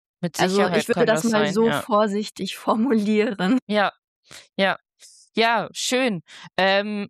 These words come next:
Speaker 1: ansonsten würde ich gerne auch noch mal wissen, ähm, ob du auch, äh, Workshops anbietest und Vorträge hältst. Wie ist da so gerade die Situation?
Speaker 2: Äh,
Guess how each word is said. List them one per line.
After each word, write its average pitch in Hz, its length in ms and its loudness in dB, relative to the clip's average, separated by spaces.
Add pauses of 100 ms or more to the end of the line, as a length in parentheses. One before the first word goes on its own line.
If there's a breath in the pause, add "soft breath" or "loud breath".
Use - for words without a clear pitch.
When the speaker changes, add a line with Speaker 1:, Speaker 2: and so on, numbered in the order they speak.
Speaker 1:
ansonsten 220 800 -2
würde 220 160 0
ich - 140 -8
gerne 190 360 0
auch 196 100 -4
noch 190 180 -2
mal 180 440 2
wissen, 233 640 -2 (420 loud breath)
ähm, 185 500 0
ob 180 220 -4
du 196 200 0
auch, 170 480 0
äh, 165 40 0 (220)
Workshops 180 760 -2
anbietest 254 840 -2
und 175 160 0
Vorträge 220 680 -2
hältst. 220 400 -2
Wie 196 160 0
ist - 240 -4
da 170 220 2
so 160 160 -8
gerade 151 500 0 (480 soft breath)
die 170 80 -4
Situation? 160 880 0 (260)
Speaker 2:
Äh, 214 220 0